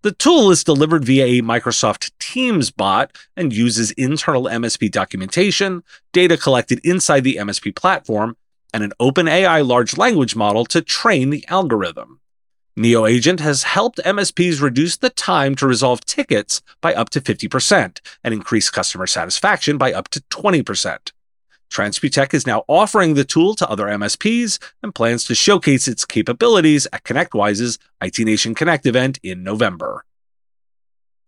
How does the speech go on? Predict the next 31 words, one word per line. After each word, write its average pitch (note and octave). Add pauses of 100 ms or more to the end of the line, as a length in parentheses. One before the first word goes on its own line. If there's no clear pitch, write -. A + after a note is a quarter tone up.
(340)
Why A2+
do G#2
we F2
care? G#3 (880)
Besides C4+
the F3+
obvious, C#3 (140)
"These A#2
are B2
gonna G#2+
show -
up A2
in G2+
your E2 (140)
customer A#2+
base" E2+
answer, E2+ (400)
the F3
trend E4
I'm D#4
seeing B2+
is A2+
that A2
the A2
tools F#3
are -
proving A#2
most C3+
useful C3+
in B2
information A#2